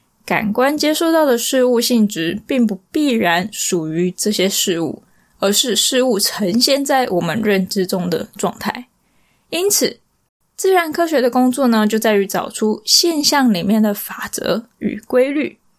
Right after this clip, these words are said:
这一点在第五集和第六集我们介绍中世纪和笛卡尔的时候就已经仔细讨论过了。大家如果忘记了，可以回去重新听一下这两集。当时在介绍笛卡尔的观点的时候，我有跟大家说，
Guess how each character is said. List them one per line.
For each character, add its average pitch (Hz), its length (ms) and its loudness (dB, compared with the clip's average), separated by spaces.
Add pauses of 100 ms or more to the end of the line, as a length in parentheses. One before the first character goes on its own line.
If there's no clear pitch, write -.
(320)
这 247 120 2
一 262 80 4
点 185 200 0
在 202 160 2
第 269 200 -2
五 196 120 0
集 190 220 -4
和 214 180 2
第 285 120 0
六 311 200 2
集 190 220 0
我 180 60 0
们 185 120 2
介 208 160 2
绍 214 280 0
中 240 280 -4
世 262 220 0
纪 220 240 -2
和 196 220 0
笛 - 100 -10
卡 185 220 -4
尔 208 180 -2
的 226 80 2
时 226 160 0
候 269 300 0
就 262 100 -2
已 233 60 0
经 220 200 4
仔 - 160 -10
细 220 200 0
讨 - 180 -6
论 185 180 2
过 233 240 2
了。 - 200 -4 (440)
大 202 100 0
家 214 140 2
如 208 120 4
果 220 140 2
忘 247 240 4
记 247 140 0
了， 180 100 0
可 196 100 -4
以 180 60 0
回 175 100 -4
去 - 140 -2
重 - 180 -6
新 202 220 0
听 247 260 2
一 247 60 4
下 247 240 0
这 185 140 -4
两 185 240 -4
集。 - 300 -6 (920)
当 370 220 0
时 294 180 2
在 294 140 4
介 294 180 0
绍 269 280 2
笛 202 180 0
卡 226 160 -4
尔 214 140 2
的 180 80 2
观 214 240 2
点 214 160 2
的 160 100 -4
时 165 140 -4
候， 190 260 2
我 180 140 2
有 170 80 4
跟 190 180 0
大 190 140 2
家 202 180 2
说， 262 340 0